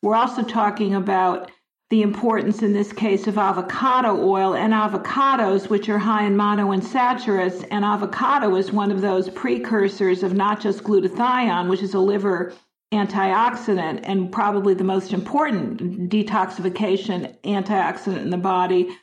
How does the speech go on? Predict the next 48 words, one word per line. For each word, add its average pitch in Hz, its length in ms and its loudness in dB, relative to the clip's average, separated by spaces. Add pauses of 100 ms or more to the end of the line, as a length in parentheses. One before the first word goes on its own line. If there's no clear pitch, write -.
(120)
We're 208 180 4
also 226 280 0
talking 208 440 0
about 190 260 2
it 185 140 0
as 180 160 2
being 190 260 -2
a 185 80 -2
harbinger 196 680 0
of 170 100 -4
the 185 140 2
adiponectin, 185 840 0
which 180 220 0
is 180 160 0
the 180 80 0
satiety 196 680 0
hormone. 170 580 -4 (340)
So 233 100 -4
I 233 80 0
think 233 240 0
all 240 280 2
of 247 140 -2
that's 190 400 0
with 226 260 2
your, 190 340 2 (220)
either 214 280 2
your 180 220 4
soaked 220 460 0
and 185 140 0
sprouted 196 580 0
seeds 233 560 0
and 196 180 2
nuts. 214 340 0
I 190 80 2
love 190 280 2
pumpkin 220 400 0
seeds 208 320 0
for 196 160 -2
their 180 220 2
zinc. 208 400 0
I 185 80 2
love 180 240 0
sunflower 202 560 0
seeds 196 300 0
for 196 120 0
their 180 180 2
B 180 280 2
two. 214 560 0